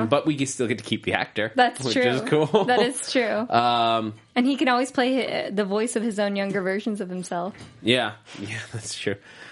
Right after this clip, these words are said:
Speaker 1: Uh, <laughs> oh my God, that was so, so funny. Um, but so Arika would, like, escapes.
Speaker 2: Yes,
Speaker 1: I don't know
Speaker 2: she
Speaker 1: why
Speaker 2: escapes with
Speaker 1: David,
Speaker 2: that
Speaker 1: I
Speaker 2: little
Speaker 1: don't know why
Speaker 2: girl.
Speaker 1: David thought he had to stay behind, like, to kill a few more eight balls.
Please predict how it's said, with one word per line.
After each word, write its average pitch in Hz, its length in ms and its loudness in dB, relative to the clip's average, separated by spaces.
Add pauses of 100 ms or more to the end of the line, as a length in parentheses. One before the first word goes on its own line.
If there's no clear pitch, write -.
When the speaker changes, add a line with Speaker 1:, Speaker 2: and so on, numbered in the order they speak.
(160)
Speaker 1:
Uh, 107 400 2 (100)
<laughs> - 100 -14
oh 104 140 -4
my - 60 -8
God, - 200 -12
that - 80 -6
was 110 120 -4
so, - 340 -4
so 90 380 -4
funny. 85 420 -8 (460)
Um, 104 640 2
but 123 180 0
so 139 520 2
Arika 123 920 2 (220)
would, 110 480 -2
like, 90 320 -4 (640)
escapes. 107 760 0 (140)
Speaker 2:
Yes, 226 180 4
Speaker 1:
I - 20 8
don't 226 80 2
know 214 120 2
Speaker 2:
she - 100 0
Speaker 1:
why 180 240 6
Speaker 2:
escapes 175 140 2
with 156 100 2
Speaker 1:
David, 143 200 2
Speaker 2:
that 269 180 2
Speaker 1:
I - 40 -8
Speaker 2:
little 233 80 -2
Speaker 1:
don't 208 220 4
know 190 60 4
why 180 160 6
Speaker 2:
girl. - 80 0
Speaker 1:
David 143 300 0
thought 127 220 2
he 120 100 -4
had 104 260 0
to 104 60 -10
stay 104 220 -2
behind, 87 840 -4
like, 95 240 0 (380)
to 101 300 0 (220)
kill 120 340 0
a 101 80 -2
few 98 540 -6
more 151 500 0
eight 156 280 -2
balls. 165 640 0